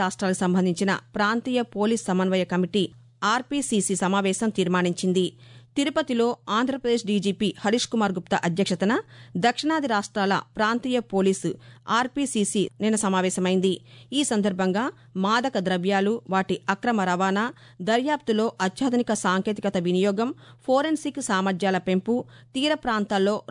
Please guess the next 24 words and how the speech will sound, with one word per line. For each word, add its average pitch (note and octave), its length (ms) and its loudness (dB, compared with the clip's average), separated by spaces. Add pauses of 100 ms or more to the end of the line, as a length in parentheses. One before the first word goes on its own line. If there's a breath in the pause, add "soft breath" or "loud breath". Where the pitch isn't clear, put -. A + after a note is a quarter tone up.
రక్షణ C#4 260 0 (100)
సంబంధిత G3 520 2 (100)
మౌలిక B3+ 420 0
వసతుల G3 360 -2
బలోపేతం G#3 640 0
తదితర F#3+ 440 0
అంశాలపై G3 500 0 (120)
చర్చించింది. F#3 600 0 (560 soft breath)
పోలీస్ D#4+ 320 2
శాఖ B3+ 240 -4
పరంగా G3+ 300 2 (100)
ఎదుర్కొంటున్న F#3 520 0
ప్రధాన G3+ 340 0 (120)
సవాళ్లు, G#3 420 0 (340 loud breath)
వాటిని C4+ 380 -2 (140)
అధిగమించేందుకు C4+ 760 0
అనుసరించాల్సిన G3 680 0
వ్యూహాలపై G3+ 480 0 (380 loud breath)
ఈ - 20 2 (100)
సమావేశంలో G3 640 0
చర్చించి A#3+ 460 0 (180)
పలు F3+ 240 2
తీర్మానాలు G3 500 2
చేశారు. F3+ 400 0